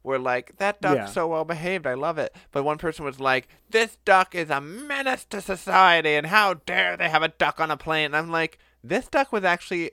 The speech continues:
Speaker 1: incredibly well-behaved and clearly was an actual E S A. Like, it clearly did understand its purpose."
Speaker 2: Uh, really, an
Speaker 1: Yeah.
Speaker 2: emotional support duck.
Speaker 1: Yeah, it really did. Like, it was, it would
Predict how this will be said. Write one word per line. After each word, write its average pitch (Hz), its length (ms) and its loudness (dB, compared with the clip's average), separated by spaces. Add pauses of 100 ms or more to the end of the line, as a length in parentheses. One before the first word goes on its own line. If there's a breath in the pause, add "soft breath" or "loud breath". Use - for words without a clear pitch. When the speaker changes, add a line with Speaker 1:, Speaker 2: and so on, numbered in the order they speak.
(100)
Speaker 1:
incredibly 151 760 -2
well-behaved 131 640 -2
and 120 220 -6
clearly 131 480 -2
was 120 340 0
an 117 120 -12
actual 110 640 -8
E 104 140 -8
S - 200 -10
A. 69 200 -6
Like, 110 160 -6
it 127 100 -6
clearly 151 420 -2
did 131 320 2
understand 117 560 -4
its - 140 -8
purpose." 104 640 -6 (800 soft breath)
Speaker 2:
Uh, 180 80 0
really, 180 380 4
an 143 120 4
Speaker 1:
Yeah. 143 100 6
Speaker 2:
emotional 180 320 4
support 175 400 2
duck. 120 280 -6
Speaker 1:
Yeah, 135 320 0
it 139 160 -4
really 147 280 0
did. 135 200 2
Like, 135 140 -4
it 143 80 0
was, 139 240 -4
it 135 100 2
would 131 120 2